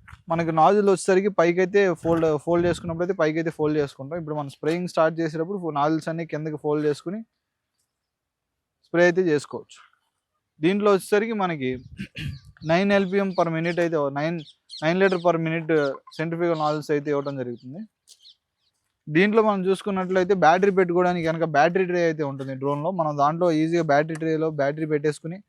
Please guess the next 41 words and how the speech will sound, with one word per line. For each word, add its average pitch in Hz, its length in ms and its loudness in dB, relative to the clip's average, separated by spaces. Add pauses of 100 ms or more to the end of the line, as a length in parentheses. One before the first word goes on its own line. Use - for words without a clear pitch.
(460)
ఏఎస్ 165 260 0
వన్ 165 180 0
ఫిఫ్టీ 156 260 -4
ప్లగ్లో 147 360 0
అయితే 147 200 0
మనం 151 240 -2
బ్యాటరీ 147 280 2
అయితే 151 160 0
ప్లగ్ 139 240 -4
in 160 100 -6
చేసుకున్న 151 360 -6
తర్వాత 139 260 -2
అయితే 165 180 -4
డ్రోన్ 151 260 0
అయితే 147 200 -4
on 139 160 -6
అవుతుంది. 127 380 -10 (200)
అలాగే 185 200 0
దీంట్లో 202 300 0
మీరు 180 200 -2
చూసుకున్నట్లయితే, 185 640 -2
ఈ 170 160 -2
ఫ్రేమ్ 180 340 -2
ఏదైతే 180 340 0
ఉందో, 165 240 -4
మొత్తం 170 340 -4
మనకైతే 165 400 -2
మెటల్‌తో 170 380 -2
అయితే 170 200 0
ఇవ్వడం 156 280 0
జరిగింది. 139 400 0 (560)
ఆ, 156 80 0 (340)
ఏదైతే 202 440 6 (120)
ఈ 170 140 0
మెటల్ 160 280 -2
ఏదైతే 180 300 0
ఉందో, 165 200 -4
మనకి 156 400 -2
పూర్తిగా 170 380 -2
ఏవియేషన్‌లో 160 500 0 (120)
ఏ 151 80 4